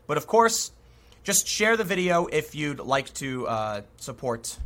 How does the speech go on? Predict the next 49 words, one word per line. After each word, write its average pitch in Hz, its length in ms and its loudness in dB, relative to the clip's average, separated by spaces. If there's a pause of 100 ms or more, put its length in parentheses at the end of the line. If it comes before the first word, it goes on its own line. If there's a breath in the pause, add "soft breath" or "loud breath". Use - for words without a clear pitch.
uh, 107 240 -4
my 113 140 -6
work. 104 220 -12 (480 loud breath)
So 156 160 4
I 175 100 6
actually 220 240 4
have 185 100 6
a 151 40 -4
couple 151 240 -2
different 131 200 -6
stories, 127 300 -2
but 139 80 -8
let's 214 180 2
read 240 140 0
here 220 140 2
from, 170 200 0
uh, 139 100 2
N 165 180 -2
B 160 80 -4
C 143 180 -4
News. 127 400 -4 (560 loud breath)
Woman 269 320 4
seen 240 360 2
licking 202 500 -2
ice 226 280 2
cream 151 320 -4
in 139 160 -4
viral 170 460 4
video 175 220 0
face 175 280 -2
up 165 60 -8
to - 80 -16
twenty 220 360 -4
years 220 220 0
in 175 160 -2
jail, 180 280 0
police 127 300 -4
say. 101 240 -4 (440 soft breath)
Texas 202 400 2
Creamery 196 420 0
Bluebell 147 580 2 (340 loud breath)
said 196 320 2 (100)
all 220 320 6
Tin 294 400 -2
Roof 233 240 4
flavored 202 540 -2
tubs 185 320 2
possibly 185 560 0
affected 185 540 0